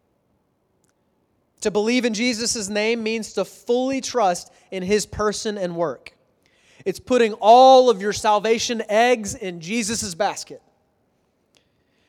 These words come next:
Jesus is not a safety net in case your good works fall short. Believing in Jesus' name means readily admitting that all of your good works are like filthy rags before a holy God.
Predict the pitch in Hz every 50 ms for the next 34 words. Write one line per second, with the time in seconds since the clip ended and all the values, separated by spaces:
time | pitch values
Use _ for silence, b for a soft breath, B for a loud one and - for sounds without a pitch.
0 | _ _ _ _ - 143 170 233 247 220 220 247 214 233 208 180 175 196 202 196
1 | 208 226 233 247 233 - - 202 190 180 - - - 220 220 247 220 - - 175
2 | 170 165 156 151 143 143 156 151 - 165 170 - - 190 190 190 185 - 185 170
3 | 160 156 185 180 160 156 196 196 185 185 - - - 190 175 151 147 - - 214
4 | 190 160 113 - _ _ _ _ _ _ _ _ _ _ _ _ _ _ _ _
5 | _ _ _ _ _ _ _ _ _ _ b b b b b b - 180 175 190
6 | 214 233 226 226 240 233 226 208 185 151 185 214 226 202 202 202 - - 185 170
7 | 170 196 208 214 202 185 175 170 170 170 165 b b b b - 180 180 175 175
8 | 156 156 143 151 170 180 196 208 233 240 240 240 233 220 196 185 180 180 175 175
9 | 175 170 165 160 - 160 170 196 208 220 220 180 170 202 208 190 170 208 202 175
10 | 170 185 190 190 - - 180 160 151 156 147 143 - - _ - 185 175 180 175
11 | 165 160 151 151 143 139 131 123 127 123 - - 135 123 _ 147 143 127 123 113
12 | 143 147 147 147 147 127 135 123 113 110 113 123